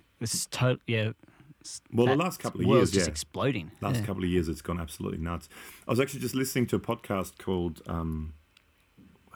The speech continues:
Speaker 2: what is it called? How We Bleep or something like that? Um, that guy, is it Mylar, Mylar Melodies? I think. God, I'm bad with names. Um, um, he was talking to a guy,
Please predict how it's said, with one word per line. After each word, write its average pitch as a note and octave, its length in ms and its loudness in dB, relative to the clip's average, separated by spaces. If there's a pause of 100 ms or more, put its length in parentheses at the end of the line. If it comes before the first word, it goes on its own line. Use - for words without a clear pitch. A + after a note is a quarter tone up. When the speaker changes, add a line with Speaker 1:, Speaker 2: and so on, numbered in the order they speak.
Speaker 2:
what A#2+ 100 -14
is B2 120 -12
it D#3 60 -6
called? F#3 260 0
How B2 160 2
We B2+ 160 2
Bleep G2 460 0 (240)
or A#2+ 80 -10
something D3 300 -6
like D3+ 120 -6
that? G#3+ 160 -8 (1160)
Um, G2+ 260 2
that A2 220 -2
guy, G#2+ 240 2 (120)
is G2 140 -6
it - 80 -4
Mylar, A#2 800 0
Mylar B2 480 -2
Melodies? D3+ 760 -2 (140)
I - 40 -20
think. - 360 -14
God, A2 180 -8
I'm A#2 140 -4
bad F#2 280 -2
with F2+ 160 -4
names. F2+ 380 -2 (520)
Um, F#2+ 500 2 (760)
um, F2 520 -4 (300)
he A2+ 180 2
was B2+ 200 2
talking A#2 320 2
to G#2 140 4
a F#2 40 4
guy, F2+ 580 0